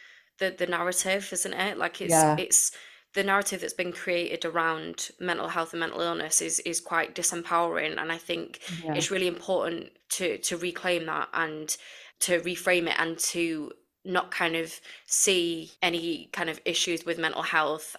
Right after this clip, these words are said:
Speaker 1: as anything more than, you know, we, we need to look at the root cause of that, you know, what has, has, and I know you were saying before that we often speak about mental health just as about anxiety and depression, but my particular experience has been with quite severe anxiety.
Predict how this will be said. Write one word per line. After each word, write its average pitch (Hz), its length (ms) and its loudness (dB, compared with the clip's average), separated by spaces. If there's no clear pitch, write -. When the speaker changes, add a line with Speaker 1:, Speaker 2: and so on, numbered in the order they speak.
Speaker 1:
as 160 480 4
anything 180 360 0
more 170 200 2
than, 165 340 -2
you 185 100 -4
know, 170 120 4
we, 180 240 -4
we 175 180 -6
need 180 260 -2
to 170 220 0
look 180 220 0
at - 200 -4
the 180 80 -2
root 175 300 -4
cause 190 320 4
of 165 120 -2
that, 165 200 2
you 165 80 -4
know, 160 140 -2
what 165 280 2
has, 165 260 4
has, 175 200 2
and 180 220 0
I 180 80 2
know 180 80 2
you 175 120 0
were 160 40 -4
saying 165 180 0
before 160 300 -2
that 147 240 -4
we 170 240 -4
often 170 180 -4
speak 170 180 -4
about 160 140 -4
mental 165 160 -2
health 156 260 0
just - 260 -2
as 160 60 -4
about 160 320 2
anxiety 165 420 2
and 156 40 -4
depression, 151 480 -4
but 156 180 0
my 175 180 4
particular 170 440 -2
experience - 560 0
has 160 120 -4
been 156 260 0
with 156 200 -4
quite 165 240 2
severe 170 300 2
anxiety. 165 680 2